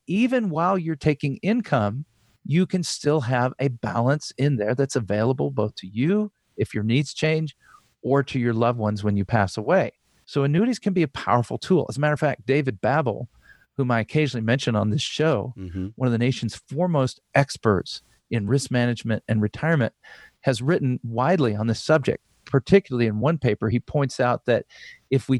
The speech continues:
Speaker 1: don't have annuity-like things in our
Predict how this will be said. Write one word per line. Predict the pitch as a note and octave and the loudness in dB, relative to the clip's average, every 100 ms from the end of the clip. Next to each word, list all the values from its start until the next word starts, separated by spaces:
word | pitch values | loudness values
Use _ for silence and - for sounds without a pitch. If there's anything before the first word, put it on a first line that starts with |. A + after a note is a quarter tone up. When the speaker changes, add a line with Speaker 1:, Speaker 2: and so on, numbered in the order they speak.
| A2 | 0
Speaker 1:
don't | D3 E3+ G#3+ | 0 2 0
have | C#3+ C#3+ D3+ - | -2 0 0 0
annuity-like | A#2+ A#2+ E3 G3 D3+ C#3+ C#3 | -2 0 2 2 2 0 -2
things | - D3+ D3+ A#2+ - | -2 0 0 -2 -4
in | C3 D#3+ | -2 0
our | C3+ B2 A#2 | 2 2 0